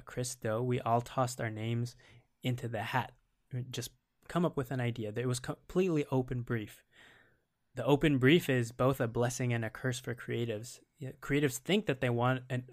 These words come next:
uh, open creative brief, but the thing is, when it could be <laughs> anything, it could be everything, and that doesn't help narrow down anything at all.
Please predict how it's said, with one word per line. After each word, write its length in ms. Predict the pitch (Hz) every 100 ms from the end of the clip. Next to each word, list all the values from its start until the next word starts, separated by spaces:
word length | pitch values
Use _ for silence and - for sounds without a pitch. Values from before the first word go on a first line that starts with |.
| -
uh, 220 | 113 117 - - _ _
open 380 | 143 139 135 131
creative 440 | 123 127 123 110 110
brief, 360 | 117 165 - _ - - - _ _ _ _ -
but 160 | 123
the 60 | 123
thing 220 | 143 143
is, 340 | 139 131 127 -
when 560 | - 123 123 120 123 123 - _ _ _
it 140 | - 123
could 180 | 139 120
be 320 | 123 117 120 _ _ _ _ _
<laughs> 400 | 127 131 - _
anything, 540 | 123 131 147 185 196 147
it 260 | 131 127 -
could 160 | 139
be 140 | 123 120
everything, 600 | 131 123 110 110 107 107 _ _ - _
and 200 | 120 117
that 140 | 123
doesn't 260 | 123 127 123
help 220 | 120 120
narrow 360 | 123 120 123 120
down 480 | 113 113 120 117 120 - _ _ _ _
anything 500 | 143 139 123 123 110 - -
at 260 | 117 110 123
all. 360 | 117 104 117